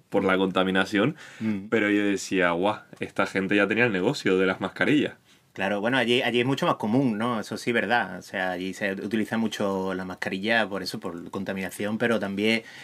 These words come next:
Speaker 2: creo que también por enfermedades, ¿sabes? Ellos se la ponen como de forma preventiva,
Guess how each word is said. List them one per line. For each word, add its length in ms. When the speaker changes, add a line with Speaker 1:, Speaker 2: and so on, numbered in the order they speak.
Speaker 2:
creo 200
que 140
también 220
por 100
enfermedades, 600
¿sabes? 220
Ellos 120
se 80
la 80
ponen 240
como 240
de 80
forma 220
preventiva, 640